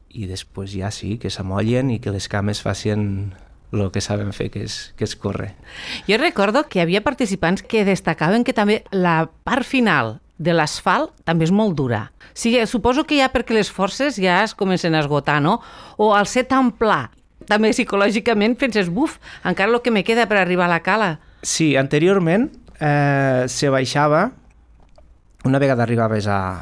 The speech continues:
Speaker 1: a Pons, diguem-li, passat lo Plater, que sorties a la cantera, d'allí enllaçaves cap al Mas Plater i asfalt fins la, fins la cala, fins al poliesportiu. Est any l'itinerari l'hem canviat.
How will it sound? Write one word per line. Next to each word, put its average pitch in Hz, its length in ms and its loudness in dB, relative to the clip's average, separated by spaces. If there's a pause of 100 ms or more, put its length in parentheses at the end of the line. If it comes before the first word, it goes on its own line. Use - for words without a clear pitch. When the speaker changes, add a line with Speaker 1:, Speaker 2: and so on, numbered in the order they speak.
(220)
Speaker 1:
a 113 160 -12
Pons, 165 400 -2
diguem-li, 127 400 0 (560)
passat 98 260 -2
lo 98 100 -4
Plater, 147 360 -2 (260)
que 107 140 -8
sorties 104 580 -4
a 95 60 -2
la 98 180 -2
cantera, 110 520 -2 (680)
d'allí 131 400 2
enllaçaves 160 720 2
cap 135 180 -2
al 113 400 2
Mas 123 220 0
Plater 165 480 0 (100)
i 123 160 0
asfalt 123 400 -2
fins 131 300 0
la, 101 580 0
fins 110 300 -2
la 107 100 2
cala, 120 240 2
fins 107 220 -2
al 101 100 0
poliesportiu. 104 600 -4 (580)
Est 156 240 0
any 180 140 2
l'itinerari 147 480 2
l'hem 143 180 0
canviat. 98 460 -2